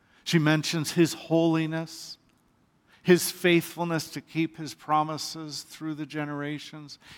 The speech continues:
his mercy that is poured out on his people, the salvation that he makes available.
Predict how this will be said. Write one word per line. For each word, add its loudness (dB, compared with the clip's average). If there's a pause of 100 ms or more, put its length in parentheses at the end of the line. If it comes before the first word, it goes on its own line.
his 6
mercy 4
that -2
is -6
poured -6
out -4 (260)
on -4
his -8
people, -8 (220)
the 0
salvation -2 (340)
that -4 (680)
he -8
makes -10 (260)
available. -12